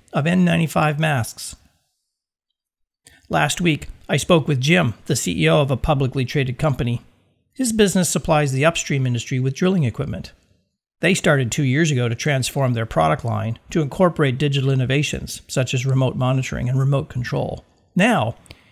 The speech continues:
his customers are demanding products that operate independently without forcing people to travel to work, or to work even in close proximity to others.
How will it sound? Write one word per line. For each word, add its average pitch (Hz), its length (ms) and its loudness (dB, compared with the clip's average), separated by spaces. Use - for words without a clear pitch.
his - 220 -4
customers 165 480 0
are 165 160 0
demanding 165 840 2
products 110 680 -4
that 156 200 0
operate 139 440 -2
independently 135 840 -2
without 170 360 -2
forcing 180 520 0
people 151 340 -2
to 147 100 -6
travel 135 440 -2
to 127 120 -6
work, - 380 -2
or 180 460 2
to 170 100 2
work 147 380 0
even 151 240 2
in 143 80 0
close 139 260 -2
proximity 131 640 -2
to 131 220 -4
others. - 360 -8